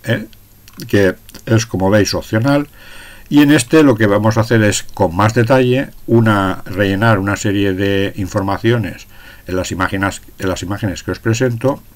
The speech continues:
para ir viendo con detalle lo que está pasando. Yo os aconsejo que cuando acabéis de ver este vídeo, realicéis este, este apartado opcional para asentar conocimientos.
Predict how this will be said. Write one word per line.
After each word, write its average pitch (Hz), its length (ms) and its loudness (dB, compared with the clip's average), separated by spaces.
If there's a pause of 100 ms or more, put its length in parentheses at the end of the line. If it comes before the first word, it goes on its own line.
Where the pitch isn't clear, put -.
(360)
para 120 260 2
ir 117 140 4
viendo 113 480 2 (880)
con 143 220 0
detalle 104 520 0 (140)
lo 90 120 -6
que 85 60 -12
está - 180 -8
pasando. - 440 -12
Yo 98 240 -2
os 95 120 -4
aconsejo 110 560 -4
que 95 120 -4
cuando 80 400 -6
acabéis 90 380 -6
de 101 80 0
ver 98 140 0
este 104 200 -4
vídeo, 127 420 2 (580)
realicéis 107 640 0
este, 98 640 0
este - 160 -6
apartado 98 540 -2
opcional 101 540 -4 (520)
para 110 360 0
asentar 85 420 -4
conocimientos. - 760 -14